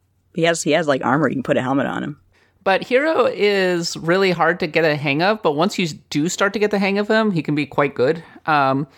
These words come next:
Speaker 2: I, my favorite thing is when I can manage to get a hold of, uh, I think it's called Magic Burst or something in the Magic menu.
Speaker 1: Yeah.
Speaker 2: And it creates a gigantic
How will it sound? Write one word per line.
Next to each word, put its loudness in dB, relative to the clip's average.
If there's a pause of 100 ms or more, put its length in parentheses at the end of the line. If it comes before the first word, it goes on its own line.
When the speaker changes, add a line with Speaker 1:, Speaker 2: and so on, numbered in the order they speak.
(500)
Speaker 2:
I, 2
my 2
favorite 0
thing 2
is -2
when 0
I 2
can 0 (580)
manage 0
to -2 (320)
get 2
a 0
hold 0
of, 2
uh, 0
I -4
think -6
it's -6
called -2
Magic -2
Burst -2
or -6
something -4
in -2
the -2
Magic -8
menu. -4
Speaker 1:
Yeah. 0
Speaker 2:
And 2
it -6
creates -2
a 0
gigantic -4